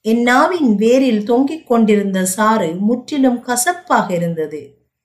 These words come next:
அடுத்த நாள் சிறிய வட்டமான ஒரு டசின் பூந்தொட்டிகளை வாங்கி வந்தேன். அதற்குள் நல்ல வளமான மண்ணை போட்டு நிரப்பி பழங்களை நட்டேன். வாடிய என் மனைவிக்கு பக்கத்தில் அந்த சிறிய பூந்தொட்டிகளை வரிசையாக வைத்தேன்.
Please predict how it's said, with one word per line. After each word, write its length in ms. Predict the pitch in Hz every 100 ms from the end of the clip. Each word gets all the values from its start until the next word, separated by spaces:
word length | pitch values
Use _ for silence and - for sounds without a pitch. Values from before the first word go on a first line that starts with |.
| _ _ _ _ _
அடுத்த 440 | 196 220 254 240
நாள் 240 | 233 220 202
சிறிய 400 | 254 262 262 214
வட்டமான 760 | 202 202 254 254 254 285 311
ஒரு 200 | 233 208
டசின் 380 | 208 202 226 220
பூந்தொட்டிகளை 800 | 247 277 277 262 - 220 202 190
வாங்கி 360 | 190 196 185 175
வந்தேன். 580 | 170 160 160 156 _ _ _ _ _ _
அதற்குள் 540 | - 247 269 262 269 254
நல்ல 280 | 240 247 233
வளமான 520 | 233 262 320 330 320
மண்ணை 320 | 247 233 214
போட்டு 420 | 208 233 233 226
நிரப்பி 520 | 208 214 226 - 190
பழங்களை 640 | 190 220 247 302 294 254 196
நட்டேன். 640 | 185 175 - 160 123 - _ _ _ _ _
வாடிய 520 | 196 214 240 254 254
என் 160 | 233 214
மனைவிக்கு 560 | 208 226 240 226 - 208
பக்கத்தில் 640 | 233 226 240 202 220 208
அந்த 280 | 202 202 202
சிறிய 440 | - 262 302 311
பூந்தொட்டிகளை 880 | 214 240 233 220 208 220 208 196 196
வரிசையாக 720 | 202 262 294 277 262 190 180
வைத்தேன். 500 | 165 160 - 147